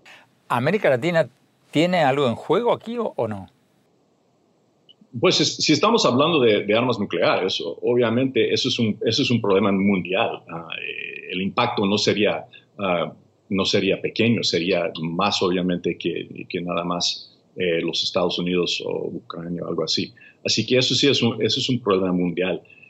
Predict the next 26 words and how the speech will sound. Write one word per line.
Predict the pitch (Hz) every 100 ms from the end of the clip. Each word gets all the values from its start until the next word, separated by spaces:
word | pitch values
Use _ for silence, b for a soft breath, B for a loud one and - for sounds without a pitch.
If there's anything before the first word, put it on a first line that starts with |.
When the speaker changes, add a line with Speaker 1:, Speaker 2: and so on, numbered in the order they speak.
| B -
Speaker 2:
Yo | 110 202
creo | 202 202
que | -
las | 113 107 104
democracias | 101 - 147 143 127
del | 107 107
mundo | 143 127 107
sí | - 180
deberían, | 120 110 104 107 151 117 117
y, | 120 131 135
y | 120 113
actualmente | 107 - 117 151 123
han | 107
hecho | 123 143 123
esto | 123 110 -
en | 101 98
el, | 92 95
en | 101 98
el, | 95
en | 92
las | 92 -
Naciones | 95 110 104 101
Unidas, | 90 135 104 -
hay | 120 147
que | 147 117
condenar, | - 120 101 104 131 117 -